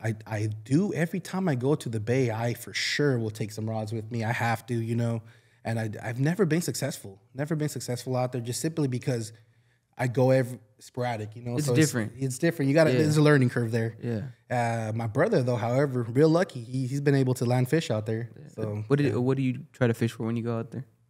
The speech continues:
Speaker 1: Pretty much whatever, man. I, I, I, like I said, that's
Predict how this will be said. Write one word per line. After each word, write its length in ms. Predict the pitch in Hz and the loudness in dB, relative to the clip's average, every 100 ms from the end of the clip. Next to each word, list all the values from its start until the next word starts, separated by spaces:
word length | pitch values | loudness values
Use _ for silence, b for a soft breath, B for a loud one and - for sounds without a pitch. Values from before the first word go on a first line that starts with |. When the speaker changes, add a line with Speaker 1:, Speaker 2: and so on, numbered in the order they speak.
| _ | _
Speaker 1:
Pretty 160 | 117 208 | -10 -2
much 200 | 127 - | -2 0
whatever, 340 | 120 143 185 | 2 4 4
man. 240 | 135 131 139 | 2 4 4
I, 300 | 135 120 156 | 4 4 2
I, 200 | - 180 | 8 6
I, 180 | 113 139 | 6 4
like 160 | 151 | 4
I 60 | 143 | 4
said, 200 | - 147 | 4 6
that's 320 | 156 - - | 6 4 -6